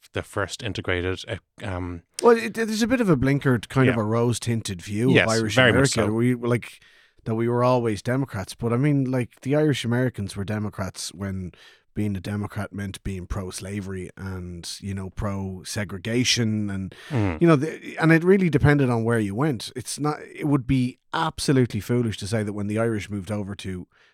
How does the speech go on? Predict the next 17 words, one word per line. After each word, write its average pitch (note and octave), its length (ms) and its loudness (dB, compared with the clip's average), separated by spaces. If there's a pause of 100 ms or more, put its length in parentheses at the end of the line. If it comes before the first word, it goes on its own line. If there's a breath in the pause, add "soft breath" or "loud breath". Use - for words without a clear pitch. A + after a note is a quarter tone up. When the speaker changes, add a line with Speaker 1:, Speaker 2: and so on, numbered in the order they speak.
Speaker 2:
America, G#2 420 -2
we F#2 100 -8
became F#2+ 520 -6 (160)
more G2 220 -4
liberal F#2+ 400 -4
than F#2+ 140 -6
anybody F#2+ 440 -6
else G2+ 440 -6
and F#2+ 180 -8
more G2+ 160 -6
progressive A2 520 -8
than F#2+ 160 -8
anybody F#2 300 -8
else. A2 80 -2
Speaker 1:
Yeah. E2+ 120 0 (480 loud breath)
Speaker 2:
They G3+ 80 6
became, G3 480 0